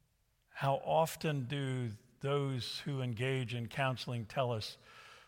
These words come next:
that those of us who grew up in families who hurt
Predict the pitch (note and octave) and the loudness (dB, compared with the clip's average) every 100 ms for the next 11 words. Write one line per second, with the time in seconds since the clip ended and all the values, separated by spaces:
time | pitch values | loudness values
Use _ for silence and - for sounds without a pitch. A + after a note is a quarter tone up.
0 | _ B2+ A2+ - D3 D#3 C#3 C#3+ C#3 C3+ | _ -4 -2 0 0 2 0 4 4 4
1 | - C#3+ A2+ B2+ C3 C#3+ A#2 - C#3 C3+ | 0 -4 -2 0 0 0 -4 -2 0 0
2 | C3 B2 A2 - B2+ A2 - C#3+ C3 A#2+ | 2 0 -2 -4 -6 -6 -6 -2 -2 -2
3 | - | -10